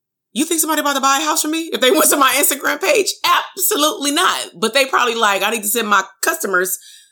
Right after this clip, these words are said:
to get therapy because inflation is real with these rates and they a little depressed," <laughs> right? They're gonna send therapy clients to me, but they're not gonna send me customers for real estate,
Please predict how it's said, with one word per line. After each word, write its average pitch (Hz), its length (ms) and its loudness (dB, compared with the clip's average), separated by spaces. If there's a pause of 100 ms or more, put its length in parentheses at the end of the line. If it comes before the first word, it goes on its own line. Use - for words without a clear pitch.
to 247 100 0
get 208 200 2
therapy 277 520 0
because 180 440 -2
inflation - 420 0
is 196 100 -4
real 233 380 2
with 190 200 -2
these 180 200 -8
rates 302 400 0
and 202 140 -2
they 269 120 0
a 247 40 0
little 175 220 0
depressed," - 580 -4
<laughs> - 80 -8
right? 381 600 2
They're 285 220 4
gonna 311 180 2
send 247 420 2 (260)
therapy 453 380 2
clients 214 480 2
to 190 120 -2
me, 175 240 -2 (440)
but 427 140 2
they're 294 160 4
not 254 160 2
gonna 226 160 2
send 220 200 2
me 214 120 0
customers 190 600 0
for 180 280 -2
real 208 200 0
estate, 226 420 -2